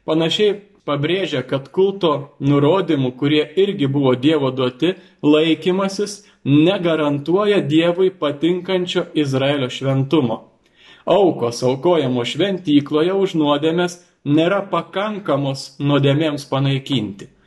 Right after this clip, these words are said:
Dievas, teigia pranašai, reikalauja gyvenimo šventumo, tai yra nuolankumo, teisingumo ir meilės. Jėzus, įsikūnijęs Dievo žodis,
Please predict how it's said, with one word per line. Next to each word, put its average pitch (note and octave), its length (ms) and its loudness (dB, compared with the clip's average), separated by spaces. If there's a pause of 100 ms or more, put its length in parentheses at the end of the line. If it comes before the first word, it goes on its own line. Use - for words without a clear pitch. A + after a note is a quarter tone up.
(340)
Dievas, G3+ 800 0 (100)
teigia F3 400 0
pranašai, E3+ 680 -2 (540)
reikalauja E3+ 800 0
gyvenimo D3 720 -2
šventumo, B2 840 -4
tai D#3 180 4
yra E3 240 2
nuolankumo, D3 960 0 (280)
teisingumo D#3 840 0
ir D#3 180 0
meilės. G#2+ 600 -4 (500)
Jėzus, D3 640 -2 (560)
įsikūnijęs C#3 880 -2
Dievo C#3 380 -2
žodis, A#2+ 640 0